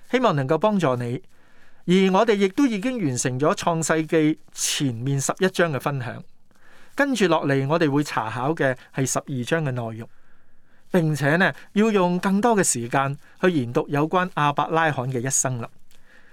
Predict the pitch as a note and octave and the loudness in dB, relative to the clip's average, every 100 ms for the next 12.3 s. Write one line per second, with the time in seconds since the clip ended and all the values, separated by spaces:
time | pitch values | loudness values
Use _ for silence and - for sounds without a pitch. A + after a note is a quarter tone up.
0 | - - - - G#3+ A3 A3+ G3+ G3+ - | -20 -20 -20 -4 0 2 2 4 2 2
1 | F#3 F#3 A#3+ B3 A#3+ A#3+ C#3+ B2 C#3 - | 0 2 2 2 0 0 0 -2 -8 -10
2 | - G#3+ C4+ G#3+ C4 C4 G#3+ E3 D3+ F3 | 0 0 2 0 2 2 2 2 2 2
3 | F3 F3 E3 E3 D#3+ D#3 C3 C3 D3 D3 | 2 2 2 2 2 0 0 0 -2 -4
4 | - G3 - C#3 C3 A#2+ A#2+ D#3 C#3+ A2+ | -2 -2 0 2 0 -2 -4 -4 -4 -10
5 | - - - - - - - C#4+ C#4+ F#3+ | -12 -20 -20 -20 -20 -20 -2 2 4 4
6 | E3 - A#3+ G3+ A#2+ B2 E3 D#3 E3 F3 | 2 0 0 0 0 0 -2 0 0 0
7 | C#3 D3 B2+ B2+ D#3 C#3+ - - - - | -4 -2 -6 -2 -4 -4 -14 -18 -18 -4
8 | G3 A#3+ G#3+ A3 - G#3 G3 F#3 D3+ D3 | 0 2 2 0 0 0 0 0 0 0
9 | C#3+ C#3 C#3+ - - - - - - - | 0 0 -2 -6 -10 -18 -18 -18 -20 -2
10 | C4 C#4+ F#3 E3+ F#3+ F#3 F#3 F3+ D3+ C#3 | 2 4 4 4 4 4 4 2 2 0
11 | D#3 D#3 - C3+ B2+ D3 F#3+ G#3 - B2+ | 0 0 0 -2 0 0 0 -2 -2 -4
12 | A#2 A2 A#2+ | -4 -10 -12